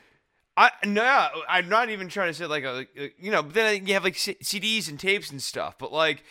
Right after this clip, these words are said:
growing up, like, I used to like all the countdowns every night. Like, I guess I thought it was, like, the, a form of music news. I didn't recognize it as, like, a crass commercial instrument. I was like, "Man,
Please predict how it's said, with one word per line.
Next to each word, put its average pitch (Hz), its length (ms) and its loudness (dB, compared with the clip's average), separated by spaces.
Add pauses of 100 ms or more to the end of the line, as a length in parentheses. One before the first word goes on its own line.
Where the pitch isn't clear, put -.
(340)
growing 202 460 4
up, 208 200 4
like, 160 220 0
I 160 80 6
used 170 380 0
to 175 100 -4
like 165 240 2
all 156 140 4
the 139 100 -2
countdowns 147 640 2
every 123 280 -2
night. 107 280 0
Like, 127 280 2
I 131 80 2
guess 151 280 2
I 147 60 -2
thought 143 220 0
it 120 80 -4
was, 131 160 -10
like, 135 160 -2 (100)
the, 135 320 0
a 127 100 -2
form 143 380 -4
of 107 160 -6
music 123 400 -10
news. 123 540 -8 (280)
I 135 120 4
didn't 151 240 0
recognize 139 640 0
it 135 100 -2
as, 127 240 0
like, 127 360 2 (420)
a 156 120 6
crass 160 600 2
commercial 147 680 -2
instrument. 165 520 -2
I 156 80 4
was 156 120 -2
like, 151 200 2 (280)
"Man, 170 540 6